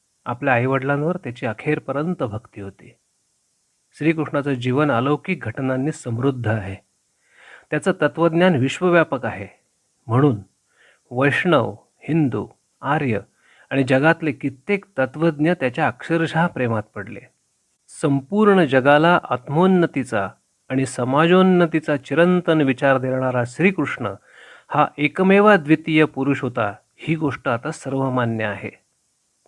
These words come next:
श्रीकृष्णाठायी गुणांचं वैविध्य होतं. प्रत्येक महापुरुषामध्ये तसे वेगवेगळे गुण असू शकतात, पण श्रीकृष्णाजवळ मोठेपणाबरोबरच अत्यंत साधेपणाही होता.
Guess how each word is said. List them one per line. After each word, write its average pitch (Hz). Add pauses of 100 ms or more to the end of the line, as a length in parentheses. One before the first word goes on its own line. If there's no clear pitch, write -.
(240)
श्रीकृष्णाठायी 156
गुणांचं 147
वैविध्य 123
होतं. 104 (880)
प्रत्येक 175
महापुरुषामध्ये 147
तसे 135
वेगवेगळे 151
गुण 131
असू 117
शकतात, - (720)
पण 175
श्रीकृष्णाजवळ 151
मोठेपणाबरोबरच 135
अत्यंत 156
साधेपणाही 120
होता. 107